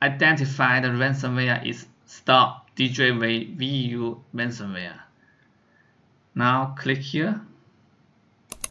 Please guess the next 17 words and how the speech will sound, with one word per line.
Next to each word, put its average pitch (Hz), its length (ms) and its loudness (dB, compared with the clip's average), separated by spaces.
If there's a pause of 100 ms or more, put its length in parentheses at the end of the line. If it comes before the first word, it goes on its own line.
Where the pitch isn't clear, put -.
(280)
see - 220 -6
the, 135 160 -4 (140)
see 147 300 -4
more 147 300 0
information 135 760 0
about 110 440 -2
it, 113 280 -10 (2000)
and 117 200 -4
jot 127 380 0
down. 127 500 -2 (1600)
Here 147 640 -2 (240)
are 123 80 0
some 143 500 0 (140)
decryption 139 680 0
tools 139 500 0
for 123 300 -2
the 123 520 -2